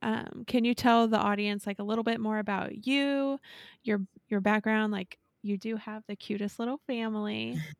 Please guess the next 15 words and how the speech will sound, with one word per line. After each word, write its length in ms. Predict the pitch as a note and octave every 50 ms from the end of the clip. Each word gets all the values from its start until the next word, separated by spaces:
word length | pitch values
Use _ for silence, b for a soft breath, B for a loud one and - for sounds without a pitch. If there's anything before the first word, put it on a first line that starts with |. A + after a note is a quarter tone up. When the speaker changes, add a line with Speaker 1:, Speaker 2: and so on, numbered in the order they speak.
| _
Speaker 1:
Um, 480 | - A3 G#3+ - - - - - G#3 G3+ - _ -
why 680 | - A3 G3+ G3+ A3 A3 A3+ B3 B3+ C4+ C#4+ D4 -
is 240 | - - A3+ A3+ G#3+
it 200 | A3+ A3 A3 G#3
that 260 | - G3+ G3 - -
you 160 | A3 A3+ A3+
wanted 640 | A3 G#3+ G3+ G3+ G3+ G3+ G3+ G3+ G3+ G#3 G3+ G#3 G#3+ B B B B B B B B B _ _
your 280 | G#3 G#3 G#3 F#3+ G3 F#3+ - _ _ -
family 520 | E4 F4 F#4 F#4 E4+ D4+ B3+ A#3+ A3+ A3+
to 160 | G#3+ - A3 G#3+
come 360 | - - A3 G#3+ G#3 G3+ G#3
before 520 | G#3 G3+ - - G3 G3 G3 G3+ G3+ G#3 G#3
your 160 | G#3+ G#3 G3
business? 400 | G3 G3+ G3 F#3+ G#3 G#3+ F#3+ -
Because, 560 | G3+ G3+ - G#3 G3+ G#3 G3 - - - -